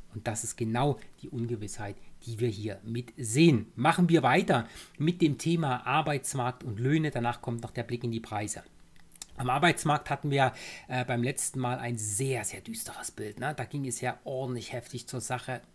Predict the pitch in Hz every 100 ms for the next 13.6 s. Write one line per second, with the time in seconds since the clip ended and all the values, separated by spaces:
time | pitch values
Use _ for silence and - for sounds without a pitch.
0 | - 123 120 160 196 185 160 - 139 160
1 | 170 139 123 - - - 147 165 - 143
2 | 127 127 120 - - 127 127 120 131 123
3 | 147 156 143 - 131 135 - - 131 131
4 | - - 143 - - - 135 139 - -
5 | - 143 170 147 131 139 135 123 - -
6 | 135 143 123 127 131 127 - 139 143 143
7 | 135 - - 123 175 180 - 147 - 123
8 | 127 175 175 - 147 131 - - - 135
9 | 123 139 170 185 - - 131 123 117 147
10 | 170 185 - 135 - 135 123 139 - 139
11 | 123 131 123 123 123 117 110 143 151 -
12 | - - - 131 127 - - - - _
13 | - 131 135 156 190 -